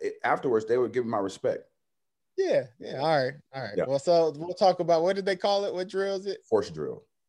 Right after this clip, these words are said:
Speaker 2: Force drill. All right.
Speaker 1: We did it at
Speaker 2: Force drill.
Speaker 1: we did it at Horizon.
Speaker 2: Oh, I know.
Speaker 1: Did it? <laughs>
Speaker 2: But we didn't call it the force drill,
Speaker 1: Hundred
Speaker 2: did we?
Speaker 1: hundred percent we did it, yes. You
Speaker 2: Oh, I, I,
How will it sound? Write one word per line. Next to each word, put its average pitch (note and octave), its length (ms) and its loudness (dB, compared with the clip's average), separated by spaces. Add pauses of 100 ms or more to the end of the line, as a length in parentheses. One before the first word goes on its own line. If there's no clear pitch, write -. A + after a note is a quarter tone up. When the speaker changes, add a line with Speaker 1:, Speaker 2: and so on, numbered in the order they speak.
(560)
Speaker 2:
Force E3 300 2
drill. G#2 320 -12 (220)
All A#2+ 100 -4
right. A2 80 0
Speaker 1:
We A#2 80 0
did B2+ 160 0
it B2 80 2
at A#2+ 180 -2
Speaker 2:
Force G#3 320 6 (160)
drill. D#3 180 4
Speaker 1:
we C3 100 6
did D3+ 160 2
it C#3+ 60 4
at C#3 100 4
Horizon. A#2+ 540 2 (1160)
Speaker 2:
Oh, D#3 100 4
I D3+ 140 4
know. F#3+ 300 6
Speaker 1:
Did F3 180 2 (160)
it? F#3+ 640 -2
<laughs> - 100 -20
Speaker 2:
But G3 120 6
we A#3+ 120 6
didn't E4+ 240 -2
call G3 140 8
it F#3 80 2
the D#3 100 0
force B3+ 380 0
drill, D3 260 -2
Speaker 1:
Hundred E3 260 -2
Speaker 2:
did F3 180 -2
we? F#4+ 120 0
Speaker 1:
hundred F3+ 220 0
percent C#4+ 320 -6
we D3 100 -4
did F2+ 140 0
it, - 80 -6
yes. - 460 -6 (280)
You G2 120 -4 (160)
Speaker 2:
Oh, C#3+ 120 2
I, D3 300 0 (120)
I, C#3 160 -6